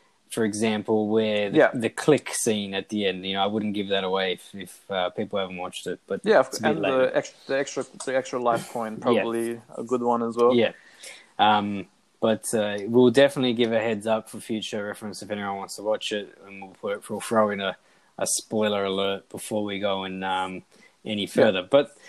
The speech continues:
Speaker 1: yeah, one to watch, throw it on your watch list, especially during isolation. I think, um, you'll find yourself having a fun Friday night.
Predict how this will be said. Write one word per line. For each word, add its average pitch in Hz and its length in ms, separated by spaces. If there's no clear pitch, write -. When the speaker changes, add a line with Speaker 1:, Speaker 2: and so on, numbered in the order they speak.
Speaker 1:
yeah, 165 200
one 170 260
to 170 100
watch, 160 500
throw 147 180
it 143 60
on 139 120
your 135 80
watch 131 260
list, 127 500
especially 123 560
during 117 220
isolation. 113 640
I 110 80
think, 113 320
um, 101 340
you'll 101 140
find 107 240
yourself 104 280
having 104 180
a 98 40
fun 107 300
Friday 110 320
night. 120 220